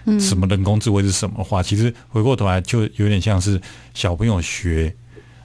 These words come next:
Speaker 2: 讲话的过程。每个人去回想说，你的小朋友或者你邻居的小朋友，他们怎么突然就会讲句子，而且一句接一句就越学越多。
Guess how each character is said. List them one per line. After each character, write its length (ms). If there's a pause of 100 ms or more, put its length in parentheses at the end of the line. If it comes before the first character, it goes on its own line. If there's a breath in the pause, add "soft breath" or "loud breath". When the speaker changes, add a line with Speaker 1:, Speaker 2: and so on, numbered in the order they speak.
(140)
Speaker 2:
讲 280
话 200
的 80
过 220
程。 180 (540)
每 220
个 160
人 180
去 140
回 260
想 280
说， 340 (420 loud breath)
你 100
的 120
小 200
朋 140
友 80
或 100
者 120
你 240
邻 280
居 180
的 100
小 200
朋 200
友， 120 (320 loud breath)
他 160
们 200
怎 160
么 260 (220)
突 200
然 220
就 260
会 260
讲 280
句 220
子， 180 (540 soft breath)
而 100
且 240 (160)
一 140
句 200
接 200
一 180
句 260
就 120 (160)
越 180
学 200
越 240
多。 220